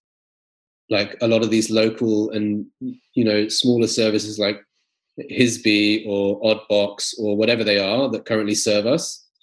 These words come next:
and, like, the connection that we have with them. And a-, actually life is much nicer when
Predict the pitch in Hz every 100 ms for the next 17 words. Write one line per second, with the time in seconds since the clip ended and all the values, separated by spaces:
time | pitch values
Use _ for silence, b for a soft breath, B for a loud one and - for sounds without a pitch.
0 | b b b b _ _ 113 113 107 110
1 | 110 - _ _ - 117 104 107 - 123
2 | 113 - 113 107 113 104 101 107 104 123
3 | - 117 117 127 113 - 110 113 113 113
4 | 107 113 113 120 113 - 107 110 - 104
5 | 98 101 _ _ _ _ _ _ _ 107
6 | 107 104 104 104 107